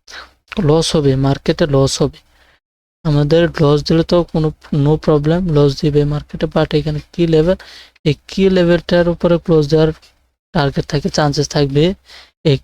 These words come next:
কি লেভেলটার উপরে ক্লোজ হওয়ার চান্সেস থাকবে। আমাদের এই কি লেভেল থেকে যদি আমরা ট্রেডটা প্লেস করতাম, তাহলে একটু ভালো হতো, ট্রেডটা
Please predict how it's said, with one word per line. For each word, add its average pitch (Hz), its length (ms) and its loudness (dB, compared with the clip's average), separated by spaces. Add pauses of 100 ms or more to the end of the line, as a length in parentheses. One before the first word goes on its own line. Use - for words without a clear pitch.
কি 175 100 2 (120)
লেভেলটার 160 420 0
উপরে 165 240 0 (2500)
ক্লোজ 147 280 2
হওয়ার 165 220 2
চান্সেস 147 340 -2
থাকবে। 156 260 -2 (440)
আমাদের 156 220 2 (140)
এই 185 60 0 (120)
কি 180 180 2
লেভেল 165 220 2
থেকে 170 200 2
যদি 170 220 2 (160)
আমরা 160 180 -2 (140)
ট্রেডটা 160 300 0 (180)
প্লেস 185 200 -4 (100)
করতাম, 175 320 -2
তাহলে 151 280 0
একটু - 180 -6 (960)
ভালো 139 280 2
হতো, 139 200 0 (140)
ট্রেডটা 170 360 0